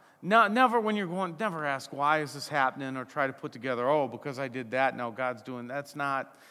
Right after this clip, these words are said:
that's useless. It, it, and, and, and never even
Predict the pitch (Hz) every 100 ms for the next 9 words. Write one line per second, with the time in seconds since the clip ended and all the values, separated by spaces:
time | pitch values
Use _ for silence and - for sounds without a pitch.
0 | - 120 127 - 165 208 - 202 196 -
1 | - - - - - 110 - 139 135 139
2 | 143 143 147 143 147 165 175 180 160 160
3 | 160 151 147 139